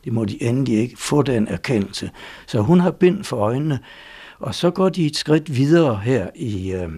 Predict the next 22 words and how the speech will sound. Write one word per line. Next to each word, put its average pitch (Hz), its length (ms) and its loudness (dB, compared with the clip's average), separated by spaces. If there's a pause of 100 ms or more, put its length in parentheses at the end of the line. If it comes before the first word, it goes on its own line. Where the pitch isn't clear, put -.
(160)
i 107 120 -10
billedet 143 480 0
også, 113 320 -4 (320)
at - 200 -6
de 139 100 0
lader 143 180 2
hende 123 160 0
stikke 131 400 0
et 113 140 -2
spyd 165 400 2
op 123 240 0
i 127 40 -4
lammet. 104 380 0
Det 143 140 -2
vil 151 80 -2
sige, 156 280 2
hun 139 160 2
vil 139 180 -2
prøve 151 500 4 (300)
at - 260 -6
dræbe 131 380 2
lammet. 98 380 -2